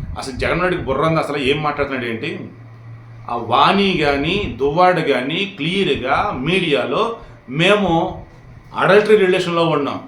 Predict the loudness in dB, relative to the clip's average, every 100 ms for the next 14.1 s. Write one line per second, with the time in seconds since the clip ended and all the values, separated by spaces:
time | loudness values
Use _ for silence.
0 | -4 0 0 0 -2 -2 -2 0 0 2
1 | 4 4 2 0 -4 -6 -8 -4 0 2
2 | 0 -2 -2 -4 -2 -2 -2 -4 -16 -18
3 | 0 2 2 -2 -2 0 2 0 0 -2
4 | 0 0 -2 -6 -10 -10 -18 -18 -14 -12
5 | -12 -6 0 2 2 4 4 4 -2 0
6 | 0 2 0 0 -2 -2 -2 -2 -4 2
7 | 2 4 2 0 -2 -6 -8 -10 -8 -8
8 | -4 -6 -6 -10 -10 -10 -16 -18 -20 -16
9 | -14 -14 -8 -4 0 4 4 6 4 4
10 | 4 4 4 4 4 2 0 0 0 0
11 | 0 2 2 2 2 2 0 -2 -2 -2
12 | 0 -2 -2 -6 -10 -16 -6 -4 4 4
13 | 4 0 0 0 2 0 2 -2 0 -2